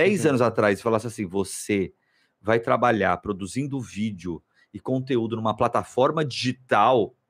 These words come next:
Speaker 1: Você vai ser, tipo, o V J da sua própria vida.
Speaker 2: É,
Speaker 1: <laughs>
Speaker 2: tipo, mano, sabe quando eu ia falar que, eu ia falar, "Mano, cala a boca, você não faz a
Speaker 1: Nunca.
Speaker 2: menor ideia do que você tá falando." Você
Speaker 1: Não dá pra
Speaker 2: entende?
Speaker 1: ter ideia, né?
Speaker 2: É, e,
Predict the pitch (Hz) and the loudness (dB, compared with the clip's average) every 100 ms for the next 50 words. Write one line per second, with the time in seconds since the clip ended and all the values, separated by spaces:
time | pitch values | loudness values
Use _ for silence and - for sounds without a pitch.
0 | _ _ 110 107 120 - 123 120 127 123 | _ _ -6 -4 -4 -4 -4 0 0 0
1 | 127 123 - 120 98 196 220 147 165 185 | -4 -6 -6 -8 -6 -2 2 4 6 6
2 | 175 - 185 180 147 156 165 160 208 294 | 4 2 2 0 2 2 2 2 2 2
3 | 254 143 - - 196 - 440 392 - 233 | 2 0 0 -4 -8 -2 -2 0 0 4
4 | 190 151 139 139 127 127 135 139 - 131 | 6 6 4 4 4 6 4 2 0 -2
5 | 127 - - 320 - 240 233 - 294 311 | -2 -4 -4 -2 -2 -2 -4 -2 -2 0
6 | 311 151 117 117 120 120 147 143 143 - | -2 2 4 6 6 2 -2 0 2 2
7 | 175 180 160 175 156 170 170 165 170 165 | 0 -2 0 -2 -2 -4 -4 -2 -2 2
8 | 117 113 101 87 - _ _ - 117 113 | 2 2 -2 -6 -8 _ _ -6 -2 0
9 | 143 107 107 98 87 85 85 92 _ _ | 0 0 -2 -2 -4 -6 -10 -16 _ _
10 | _ _ _ _ _ 427 247 202 165 170 | _ _ _ _ _ 0 2 2 2 0
11 | 143 | -2